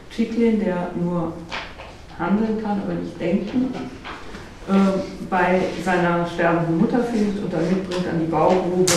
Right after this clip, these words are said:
und dieses Kind verkörpert, also für die Arbeiter die Zukunft. Und ja, eine aktuelle Losung von Stalin für dieses Buch ist Stadt und Land.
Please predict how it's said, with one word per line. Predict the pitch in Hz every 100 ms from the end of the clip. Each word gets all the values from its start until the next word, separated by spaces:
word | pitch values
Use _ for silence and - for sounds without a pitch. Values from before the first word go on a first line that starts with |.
| 165
und | 170 - 190
dieses | 170 -
Kind | - 165 160 - - -
verkörpert, | 165 160 165 151 156 156 -
also | 156 156 -
für | 160 156
die | 160
Arbeiter | 160 156 - 160
die | 156 -
Zukunft. | 165 - 156 151 - - - - - - - - - - - - - -
Und | 208 208 202 - - - - - - - - - - - - - -
ja, | 196 170 143 143 - - - - -
eine | 196 202
aktuelle | 196 - 208 208 202
Losung | 190 240 262 269 262 254
von | 196 190 190 185 -
Stalin | 175 196 240 240
für | 240 214 214 208 202 -
dieses | 196 180 170
Buch | - 214 233 -
ist | 190 -
Stadt | 190 185 165
und | 165 151
Land. | 156 233 359 -